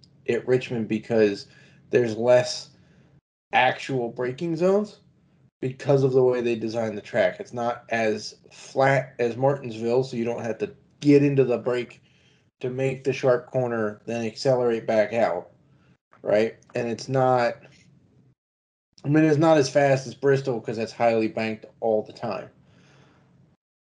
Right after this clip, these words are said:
But yeah, it, it can be tough to pass here. Also, if you have something, if you have an unscheduled, uh,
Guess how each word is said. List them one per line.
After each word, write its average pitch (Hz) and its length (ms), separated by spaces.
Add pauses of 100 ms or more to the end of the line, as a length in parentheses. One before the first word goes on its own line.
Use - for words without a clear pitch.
(340)
But 135 320
yeah, 127 220
it, 135 180
it 151 300
can 180 220
be 185 120
tough 175 240
to 151 80
pass 147 320
here. 131 520
Also, 127 460
if 127 240
you 131 140
have 131 500
something, 135 580
if 123 140
you 120 120
have 120 140
an 117 80
unscheduled, 117 680 (520)
uh, - 440